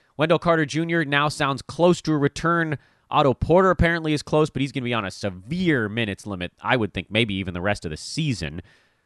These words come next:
So Carter Junior is the one of those guys that I would pick up first. Oklahoma City is a pretty easy team to handicap these days. Nerlens Noel, uh, got his twenty minutes. He just didn't do much with it, so don't change the valuation stance all that much there.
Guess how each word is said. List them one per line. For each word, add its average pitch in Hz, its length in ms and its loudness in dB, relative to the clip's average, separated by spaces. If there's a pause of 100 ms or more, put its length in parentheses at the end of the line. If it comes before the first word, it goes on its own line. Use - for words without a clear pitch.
So 107 120 -6
Carter 127 280 2
Junior 104 260 -6
is 95 80 -8
the 98 80 -6
one 92 140 -4
of 82 60 -8
those 85 180 -6
guys 80 240 -4
that 78 120 -6
I 73 60 -6
would 78 140 -10
pick 92 160 -6
up 76 120 -10
first. 143 300 2 (240)
Oklahoma 202 340 4
City 170 240 2
is 135 100 0
a 131 40 -4
pretty 147 200 0 (140)
easy 131 160 -6
team 127 220 -8
to 104 60 -2
handicap 117 480 -2
these 113 200 -4
days. 117 240 2 (280)
Nerlens 156 320 2
Noel, 139 580 4
uh, 110 240 4
got 196 220 4
his 170 120 -2
twenty 165 280 -2
minutes. 127 300 -2
He 117 80 -6
just 127 140 -8
didn't 110 240 -10
do 123 120 -4
much 110 280 -4
with 104 180 -2
it, 104 140 -6
so 107 160 0
don't 139 340 -2
change 139 380 -4
the 113 80 -6
valuation 104 580 0
stance 95 360 -6
all 92 120 -2
that 87 160 -2
much 87 260 -6
there. 110 280 2